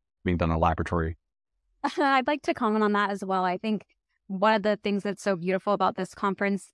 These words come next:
Speaker 2: as Joe was saying, is you have so many different professions coming to this conference. Like, I've already talked about three different collaborative projects with different folks from different industries and different backgrounds and different institutions. And I think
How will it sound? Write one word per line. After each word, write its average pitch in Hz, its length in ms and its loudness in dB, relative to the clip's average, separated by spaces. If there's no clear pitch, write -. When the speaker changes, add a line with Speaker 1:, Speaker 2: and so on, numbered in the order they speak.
Speaker 2:
as 190 240 -2
Joe 202 180 0
was 196 160 -2
saying, 190 300 -2
is 180 220 -4
you 190 100 -4
have 185 180 -4
so 196 240 0
many 208 200 0
different 185 420 -4
professions 196 800 -4
coming 202 340 0
to 208 120 -4
this 220 320 -4
conference. 226 480 0
Like, 196 220 -2
I've 208 120 -2
already 233 260 4
talked 220 200 -4
about 208 260 -2
three 233 180 2
different 196 400 -2
collaborative 196 600 0
projects 185 480 -2
with 185 140 -2
different 180 480 -4
folks 185 440 -2
from 175 460 -2
different 190 280 -6
industries 208 720 0
and 180 500 -4
different 180 300 -6
backgrounds 196 580 -2
and 180 80 -4
different 170 240 -6
institutions. 190 760 -2
And 175 100 0
I 170 100 -2
think 180 280 -4